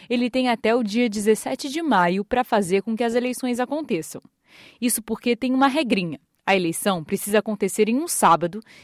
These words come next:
e os candidatos precisam ter pelo menos trinta e três dias para fazer campanha. E é agora que entra a coroa inglesa. A data que for escolhida pelo primeiro-ministro precisa ser informada ao governador-geral,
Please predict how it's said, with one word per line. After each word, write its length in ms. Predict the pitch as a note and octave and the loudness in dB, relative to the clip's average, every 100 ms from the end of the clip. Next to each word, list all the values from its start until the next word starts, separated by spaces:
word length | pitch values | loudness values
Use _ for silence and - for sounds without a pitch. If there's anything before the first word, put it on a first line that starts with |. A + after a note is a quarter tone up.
| _ | _
e 120 | D4 | -4
os 100 | D4 | -2
candidatos 680 | D#4+ C4+ F#3+ F#3+ G#3 A#3 - | 0 0 2 4 4 2 -6
precisam 460 | B3 - A3 B3 | -6 -6 -2 -2
ter 240 | A3+ B3 A3+ | 0 -2 0
pelo 240 | B3 A#3+ | 0 0
menos 360 | A3+ A3+ A3+ - | 0 0 -2 -4
trinta 340 | - A3+ C#4 | -6 -4 -2
e 80 | E4+ | -2
três 300 | - E4 C#4+ | 0 -2 -2
dias 360 | D#3+ E3+ F#3+ - | -4 -4 -4 -2
para 160 | A#3 | -2
fazer 340 | A#3 B3 A3 G#3+ | 0 0 0 -2
campanha. 520 | C#4 C4 G3 D3+ C3 - _ _ _ _ - - | -4 0 2 0 -6 -16 _ _ _ _ -20 -10
E 120 | A#3 A3+ | 0 4
é 40 | |
agora 320 | F#3+ F#3+ G3 | 4 4 0
que 160 | - B3+ | 0 -2
entra 240 | C4 B3+ | 0 -2
a 20 | C#4 | 2
coroa 340 | C4+ C4+ C#4+ | 6 8 6
inglesa. 540 | D4 A3 F3+ D#3 D3 - _ - | 2 2 2 0 -6 -14 _ -2
A 140 | F#3+ | 0
data 400 | E3+ F#3+ G#3+ C#4 | 2 4 4 4
que 100 | A#3 | -4
for 220 | B3 C4+ | 0 2
escolhida 500 | A#3+ - B3+ G3 E3 | 2 2 2 2 -2
pelo 180 | - F3+ | -2 -4
primeiro-ministro 1000 | E3 F3 E3+ G#3+ C4+ C#4+ G#3+ F#3 - A3+ - _ | -4 -6 -2 -2 0 -2 -2 -4 -8 -8 -10 _
precisa 360 | - A#3+ G#3+ C4 | -10 -10 -6 -6
ser 140 | - | -4
informada 840 | C#4 C#4 - D4 G#3 G3 A3+ G#3 E3+ | -4 -4 -2 -2 0 2 2 0 -2
ao 160 | - A3 | 0 0
governador-geral, 1000 | G#3+ G#3+ A#3+ B3 A3+ B3 A3+ C4+ E3 | 0 -2 0 0 2 2 2 4 4